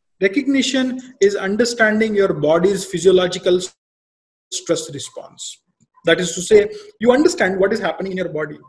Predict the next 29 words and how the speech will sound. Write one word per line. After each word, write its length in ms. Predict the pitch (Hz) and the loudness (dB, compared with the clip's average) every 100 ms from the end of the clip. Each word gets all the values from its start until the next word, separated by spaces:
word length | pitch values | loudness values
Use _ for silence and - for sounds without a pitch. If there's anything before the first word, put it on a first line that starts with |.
| _ - | _ -4
what 220 | 226 233 | -2 -2
kind 160 | 247 247 | 0 0
of 120 | 254 | 0
symptoms 500 | 240 233 233 233 220 | -4 -2 0 0 -4
it 200 | 190 180 | -6 -6
is 120 | 175 | -6
giving 280 | 160 180 170 | -2 -2 0
out. 140 | 147 - - _ 180 | -2 -6 -18 _ 0
Your 120 | 180 | 2
body 480 | 175 196 214 226 190 | 2 -4 -6 -6 -8
is 120 | 185 - | -10 -4
always 540 | 185 202 208 202 214 - | -2 -2 -2 -2 -2 -6
talking 360 | 170 - 160 156 | -10 -8 -10 -8
to 80 | |
you. 280 | 147 147 131 _ _ - | -6 -6 -8 _ _ -6
Mind 260 | 180 196 | -4 -2
you, 160 | 185 185 | -2 -2
listen 360 | 170 165 175 170 | -2 -2 -4 -4
to 140 | 156 | -6
it. 100 | 147 - _ _ _ _ _ _ - | -6 -12 _ _ _ _ _ _ -2
While 140 | 165 | 2
you're 160 | 180 170 | 6 6
listening 420 | 180 254 262 254 | 4 2 0 0
to 120 | 208 | 2
it, 140 | 202 202 - - | 2 0 -14 -6
you 120 | 190 | -4
must 220 | 208 202 | -2 -2
also 400 | 185 196 202 226 | 2 2 2 -2
cognize 600 | 190 170 190 190 160 147 | 2 2 4 4 2 -2